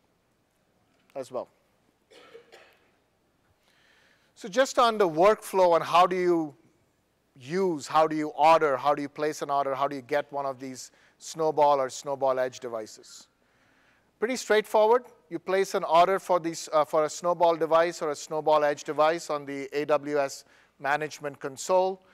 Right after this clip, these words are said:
You can also export data from your S three bucket to your site or to your customer or partner site using one of these devices. During the job order placement,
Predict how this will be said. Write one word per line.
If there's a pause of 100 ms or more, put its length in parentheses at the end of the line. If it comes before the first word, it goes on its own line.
(360)
You
can
also
export
data
from
your
S
three
bucket
to
your
site
or
to
your
customer
or
partner
site (340)
using
one
of
these
devices. (540)
During (200)
the (120)
job
order
placement,